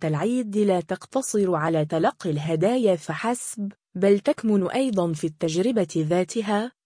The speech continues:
في تلك اللحظة التي يختار فيها الطفل ما يحب ويعيش إحساس الترقب والفرح الذي يجعل من العيد مناسبة استثنائية. وفي تعليقه على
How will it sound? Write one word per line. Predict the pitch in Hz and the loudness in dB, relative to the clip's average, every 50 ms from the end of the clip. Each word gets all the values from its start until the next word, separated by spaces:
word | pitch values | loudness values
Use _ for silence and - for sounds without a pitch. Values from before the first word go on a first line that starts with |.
| _ - | _ -4
في | - 220 214 | -2 -2 -2
تلك | 208 - 302 320 320 302 - - | 0 2 2 2 2 0 0 0
اللحظة | 170 165 175 226 247 - - 214 185 175 160 - | 0 2 2 0 -2 -2 -4 -2 -2 -2 0 0
التي | 190 170 165 175 240 - - - 202 196 190 | 0 2 4 2 2 0 0 -2 0 0 0
يختار | 185 175 - - - 294 294 285 247 202 170 | -2 -2 -4 -6 -4 -2 0 0 2 0 0
فيها | 156 - 269 277 254 185 175 | -2 -2 -2 -2 -2 0 -2
الطفل | 165 160 _ - 285 294 - - 220 202 | -2 -4 _ -6 -6 -6 -4 -2 0 0
ما | 185 175 170 165 | 2 2 2 0
يحب | 156 160 156 151 - 285 240 208 180 | 0 0 -2 -2 -4 -4 -4 -2 0
ويعيش | 185 170 165 160 156 151 147 180 254 269 - 220 | 2 2 2 2 2 0 0 0 -2 -2 0 -2
إحساس | 185 - - - - - - 226 233 - - | -2 -2 -4 -8 -8 -4 -2 -2 -2 -2 -2
الترقب | 175 156 - - 196 180 196 214 _ - - 214 185 185 175 | -4 -4 -4 -2 -2 0 0 -2 _ -2 -2 -2 2 2 2
والفرح | 156 147 139 139 - - 214 214 214 208 - 190 | 2 2 0 -2 -4 -4 -2 -2 -2 -4 -2 -2
الذي | 170 170 170 175 160 165 165 170 196 | 0 2 2 2 2 2 2 2 2
يجعل | 220 254 240 214 190 185 180 170 | 2 2 0 0 0 0 0 0
من | 165 165 165 165 | 0 0 0 0
العيد | 156 156 147 143 180 247 247 190 185 | 0 0 0 0 0 -2 0 2 2
مناسبة | 170 170 170 170 165 165 156 - 233 233 220 190 - 226 | 2 2 0 0 0 0 0 0 0 0 0 0 0 0
استثنائية. | 214 202 185 - - 226 220 - - - 202 196 190 190 - - 262 233 175 156 151 139 - _ _ _ _ _ _ _ - | 0 0 0 0 0 0 0 0 0 -2 0 2 2 0 0 -2 -4 -4 -2 -2 -2 -4 -4 _ _ _ _ _ _ _ 0
وفي | 202 202 196 196 - - 233 226 | 2 4 4 4 2 -2 -2 -2
تعليقه | - 196 170 151 156 185 240 262 - - 240 220 208 214 196 | 0 0 0 0 0 0 0 -2 -2 0 0 0 2 2 0
على | 170 160 175 175 170 | 2 2 0 2 2